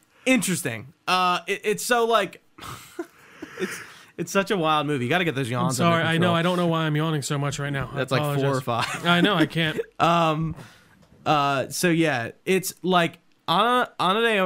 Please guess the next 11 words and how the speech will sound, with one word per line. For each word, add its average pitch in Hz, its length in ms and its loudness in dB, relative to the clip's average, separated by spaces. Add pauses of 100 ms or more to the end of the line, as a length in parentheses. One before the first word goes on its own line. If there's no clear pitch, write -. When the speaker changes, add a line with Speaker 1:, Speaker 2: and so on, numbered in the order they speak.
(100)
Speaker 1:
Armas 139 580 0
is, 131 220 -4
like, 127 340 -2
a, 113 440 -4 (1500)
like, 143 160 0
a 123 100 -2
sexual 151 760 -2
deviant 120 600 -8
in 110 180 -10
this 110 180 -10
movie, 104 400 -10